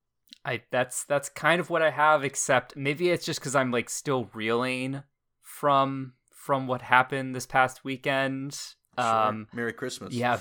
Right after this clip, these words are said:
Speaker 1: yeah. Merry Christmas, Happy covid for John LeMay. Um, I think it's, I think N F C is Packers, Bucks. And I,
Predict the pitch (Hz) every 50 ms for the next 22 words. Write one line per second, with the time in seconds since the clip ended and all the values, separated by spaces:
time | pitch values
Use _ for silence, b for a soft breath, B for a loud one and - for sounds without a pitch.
0 | 90 - 120 117 113 98 110 123 143 175 175 175 - 175 147 - 160 147 - 139
1 | 131 131 135 - - 139 123 117 107 117 95 - - 107 104 113 107 104 101 101
2 | 101 101 104 101 98 92 - - - - - 120 117 110 110 107 107 104 107 104
3 | 104 - - - _ _ _ _ - - _ - _ - - _ - - - b
4 | b b b b b b b b b b - - 123 113 - 156 143 135 - -
5 | - - - - 147 - - 156 143 - 139 131 135 131 - - - 143 135 131
6 | 135 131 - 123 120 117 117 117 120 120 113 107 - - - _ _ _ - -
7 | - 120 117 - - 131 123 117 117 107 104 - 123 120 117 117 - - - -
8 | - - - - - _ _ _ _ _ _ _ _ _ _ _ _ _ _ -
9 | - - 160 151 - - - 147